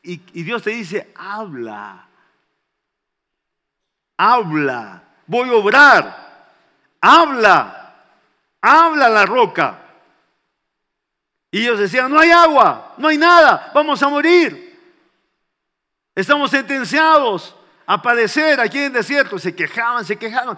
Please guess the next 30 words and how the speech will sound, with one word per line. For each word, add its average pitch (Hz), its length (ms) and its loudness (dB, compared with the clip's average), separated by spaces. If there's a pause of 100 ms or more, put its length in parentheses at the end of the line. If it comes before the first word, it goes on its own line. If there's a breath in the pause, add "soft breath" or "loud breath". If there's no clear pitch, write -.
(140 loud breath)
Están 226 260 -6
los 254 120 -6
versículos 240 440 -10
anteriores, - 580 -10
justito 233 400 -14
lo 233 100 -12
lees 254 240 -14
en 220 100 -16
tu - 100 -20
casa. - 360 -16 (380 soft breath)
Y 220 100 -6
entonces 220 360 -6
cuando 214 220 -6
Dios 254 200 -4
le 233 100 -2
dice, 190 400 -2
"Tengo 277 260 -2
la 262 140 -4
solución, 220 520 -8 (220 loud breath)
habla 262 840 2 (1040)
a 147 80 -6
la 160 120 -2
roca". 147 380 -10 (680)
¿Qué 226 140 -4
hizo 240 240 -6
Moisés? 208 540 -8 (460)
Habló, 139 720 -8 (360)
usó 156 260 -8
sus 185 160 -10
labios. 196 720 -4